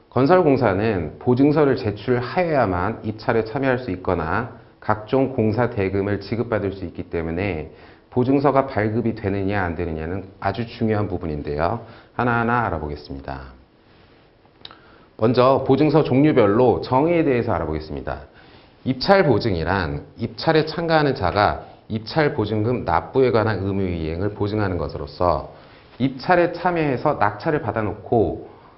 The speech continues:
자의적으로 그 낙찰을 포기할 경우 입찰 보증금이 귀속이 되게 되는 것입니다. 두 번째로 계약 보증입니다.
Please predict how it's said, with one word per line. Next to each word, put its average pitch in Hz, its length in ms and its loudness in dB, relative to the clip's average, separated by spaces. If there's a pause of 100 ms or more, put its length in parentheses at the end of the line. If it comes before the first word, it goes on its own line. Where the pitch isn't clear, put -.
(240)
자의적으로 131 1000 2
그 117 120 -6
낙찰을 135 480 -2
포기할 180 460 -2
경우 98 400 -2
입찰 160 540 -2
보증금이 104 640 -2
귀속이 127 420 0
되게 85 200 -2
되는 76 200 -6
것입니다. - 560 -12 (720)
두 131 80 4
번째로 135 460 6
계약 139 260 4
보증입니다. 76 640 -2